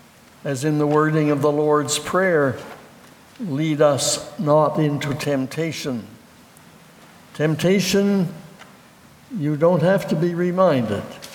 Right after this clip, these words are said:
is certainly part of the human experience. Whenever we think of free will,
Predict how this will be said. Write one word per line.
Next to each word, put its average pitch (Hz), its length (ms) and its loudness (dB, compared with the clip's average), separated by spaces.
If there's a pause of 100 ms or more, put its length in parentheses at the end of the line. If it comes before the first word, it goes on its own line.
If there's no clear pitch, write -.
(1040)
is 120 140 -8
certainly 143 580 -4
part 139 560 0 (680)
of 123 140 -6
the 135 100 -4
human 147 400 -2
experience. 143 1120 -8 (920)
Whenever 139 500 -2
we 143 120 -4
think 156 380 0
of 135 440 0 (220)
free 160 440 -2
will, 147 580 2